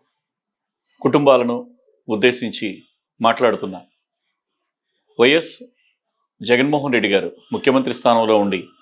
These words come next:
ఎక్స్క్లూసివ్‌గా ఇచ్చిన టీవీ నైన్ ఇంటర్వ్యూని, మరియు ప్రతిపక్ష నాయకుడు హోదాలో ఉన్నటువంటి చంద్రబాబు నాయుడు గారు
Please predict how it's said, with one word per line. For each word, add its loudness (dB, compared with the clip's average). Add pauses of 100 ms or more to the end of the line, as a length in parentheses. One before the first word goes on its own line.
(420)
ఎక్స్క్లూసివ్‌గా 2
ఇచ్చిన -4 (380)
టీవీ 2
నైన్ -2 (360)
ఇంటర్వ్యూని, 0 (840)
మరియు 2 (720)
ప్రతిపక్ష -2 (140)
నాయకుడు 2
హోదాలో 4
ఉన్నటువంటి -6 (540)
చంద్రబాబు 2
నాయుడు -2
గారు -10